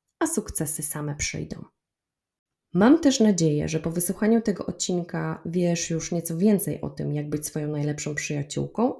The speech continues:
i nie przeszkadzać sobie w rozwoju kariery. I że masz też w sobie większe przyzwolenie i odwagę, żeby stawiać na siebie i świadomie zarządzać swoją ścieżką kariery. Jeśli masz jakieś pytania lub chciałabyś się podzielić swoimi doświadczeniami,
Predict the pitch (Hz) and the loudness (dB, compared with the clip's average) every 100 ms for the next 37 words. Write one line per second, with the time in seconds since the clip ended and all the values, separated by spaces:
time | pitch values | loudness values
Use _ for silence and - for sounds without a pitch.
0 | - 240 247 - 208 - 165 156 156 160 | 2 2 2 0 -2 -2 0 0 0 0
1 | 151 147 147 147 143 143 - 143 143 139 | 0 -2 -4 -2 -2 -2 -4 -2 -2 -2
2 | 143 - _ _ 185 160 156 151 233 294 | -6 -12 _ _ 2 4 2 4 4 2
3 | - 147 143 - 165 160 156 190 202 202 | 0 -6 -4 -2 0 0 0 0 0 -2
4 | - 175 165 160 151 156 - 165 156 147 | -4 -4 0 0 0 -2 0 0 0 -2
5 | 151 143 147 156 165 156 151 151 175 156 | -2 -2 -2 -2 -2 -2 -2 -2 -2 -2
6 | 147 151 143 - 151 160 226 - - - | -4 -2 0 2 2 2 0 -2 -14 -8
7 | - 254 - 190 165 165 160 156 147 147 | 0 2 6 6 4 4 2 2 0 0
8 | 147 - 147 139 - 143 - 143 147 135 | -2 -2 -2 -2 -2 -6 -4 -6 -6 -6
9 | 139 143 - _ _ _ _ _ _ 185 | -6 -6 -14 _ _ _ _ _ _ -2
10 | - 180 240 415 302 233 - 214 170 151 | 0 4 4 4 2 0 2 0 0 -2
11 | 151 151 - _ _ 180 180 - 220 208 | -4 -8 -16 _ _ -2 -2 0 4 4
12 | 190 196 190 175 170 175 180 - 165 165 | 4 2 0 -2 -2 0 0 -2 0 0
13 | 160 - - 151 - 156 147 139 139 214 | 0 -4 -6 -8 -6 -4 -2 -2 2 2
14 | 302 - | 2 -6